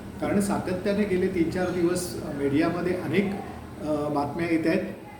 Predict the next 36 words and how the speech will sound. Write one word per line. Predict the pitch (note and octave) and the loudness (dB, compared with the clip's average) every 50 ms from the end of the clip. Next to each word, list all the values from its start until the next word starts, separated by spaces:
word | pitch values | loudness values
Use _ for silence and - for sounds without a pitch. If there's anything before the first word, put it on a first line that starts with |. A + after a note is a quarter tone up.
| - - - - - - - - - - - - - - - - - - - - - - - | -16 -16 -16 -16 -16 -16 -16 -18 -18 -16 -16 -18 -18 -18 -18 -18 -16 -14 -14 -14 -12 -10 -8
वृत्तपत्राचं | C#3+ C3 - F#3+ F3 E3 D#3+ - E3+ E3 - F#3+ E3+ | -6 -6 -4 -2 -2 -2 0 0 0 0 0 2 0
मला | E3 E3 E3 | 2 2 2
माहिती | D#3 C#3 C#3 C#3 F3 | 2 0 0 0 0
नाही, | F3 F3 E3+ | -2 -2 -2
कारण | D#3+ E3 E3 | -2 0 0
मी | E3 E3 | 2 2
वृत्तपत्र | D#3+ - - - E3 D#3+ D#3+ D#3 - E3+ | 2 2 2 0 0 0 0 0 -2 -2
गेले | F3 D#3+ D3 D3 | 0 2 2 4
वर्षभर | D3+ D3 C3+ B2+ B2+ D#3+ D#3 F#3 | 4 2 2 2 0 0 0 0
वाचत | F3 C#3 C3 - D3 C#3+ - C#3+ | 0 0 0 -2 -2 -4 -2 0
नाही. | B2 A2 A2+ - - - - - - - - - - - - - - | 0 0 0 0 -4 -6 -8 -12 -16 -16 -18 -20 -20 -20 -18 -14 -10
अ, | G#3 D3 C#3+ C#3 C3+ C#3 | -6 -4 -4 -4 -4 -4
पण | C#3 - - D#3+ E3 E3+ - - - - - - D#3+ | -6 -2 0 0 0 0 -2 -4 -8 -8 -10 -8 -6
अनेक | C#3+ D#3 F#3+ F#3 | 0 0 0 2
व्हिडिओज | F3+ F3 E3+ E3 F3 F3+ F3 F3+ | 6 6 6 6 6 4 6 6
येत | F3 E3 F3+ F3+ | 4 2 2 0
आहेत, | F3+ F3+ F3+ - - | 0 0 -2 -4 -4
नॉर्थचे | C#3+ C#3+ D3+ D3+ - - E3 E3 | -4 -4 -4 -4 -4 0 0 0
येत | D#3+ - E3 | 0 2 0
आहेत, | E3+ E3+ E3+ - - D#3 | 0 0 0 -2 -4 -6
इकडचे | - - D#3+ D#3+ C#3+ E3 E3+ | -6 -2 0 0 0 2 2
आपले | D#3+ D#3+ D#3 E3 D#3+ | 2 4 4 6 6
लो-, | D#3 C#3+ | 6 4
स्थानिक | - D#3 C#3+ C3+ D3+ D#3 D#3 | 2 0 -2 -2 -2 -2 0
लोक, | D3+ D#3 D#3 - D#3+ | 0 0 2 2 0
अ, | D#3+ D#3 - - D3 C#3+ C#3+ C#3 C#3 C#3 C#3 | -2 -2 -2 -4 -4 -4 -2 -2 -2 0 0
व्हिडिओ | C3+ C3+ C3+ D3+ D#3 | 0 2 4 4 2
क-, | D3+ D#3+ D#3 D3+ D3+ D3+ D3+ - | 4 4 2 2 2 0 0 -2
करणारे | C#3+ C#3 D3 D3+ D#3 D#3+ D#3 | -2 -2 0 2 2 2 2
पण | D#3 D3+ D#3+ D3+ D3+ | 0 0 -2 -4 -4
करत | - D3+ C#3 C#3+ D3+ | -4 -4 -2 -2 0
आहेत | D#3 E3+ E3+ - - - - - - - - | 0 -2 -2 -4 -8 -12 -14 -16 -14 -6 -4
की | E3+ F3 F3+ F3 E3+ F3 - - F3 F3 F3 - | -2 0 0 0 -2 -2 -4 -4 -6 -4 0 2
ते | E3 E3+ | 2 2
म्हणजे, | E3+ F3 E3 E3+ F#3 G3 - - - - - - - - - - | 2 2 2 2 2 2 2 0 -4 -8 -12 -14 -16 -16 -12 -8
अ, | D#3 D3+ D3 C#3+ D3 C#3+ - | -6 -4 -4 -2 -2 -4 -4